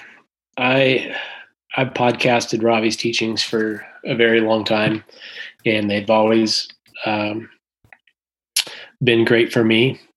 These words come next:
They're very, uh, very logical. They're very sound. Um, so I know it's a Christianese word, but they really have ministered to me in, in the full sense of the word, where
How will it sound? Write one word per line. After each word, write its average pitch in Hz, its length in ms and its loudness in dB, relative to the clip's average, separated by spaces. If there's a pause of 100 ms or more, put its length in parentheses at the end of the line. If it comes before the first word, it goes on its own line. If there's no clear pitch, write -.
(140)
They're 110 180 0
very, 110 540 2 (560)
uh, 107 540 -2
very 117 300 0
logical. 113 720 0
They're 110 120 0
very 107 260 -2
sound. 101 640 -2 (760)
Um, 104 340 -6 (140)
so 107 540 -2 (1120)
I 117 100 0
know 113 200 2
it's 110 160 -2
a 104 320 -4 (260)
Christianese 110 760 0
word, 113 380 2
but 101 120 -2 (220)
they 107 160 0
really 110 260 2
have 107 220 0
ministered 107 540 0
to 113 100 -2
me 110 320 2
in, 98 380 -4
in 98 120 -4
the 98 80 -4
full 104 300 -2
sense 104 480 -2
of 95 160 -6
the 101 80 -4
word, 98 360 0 (840)
where 95 320 -2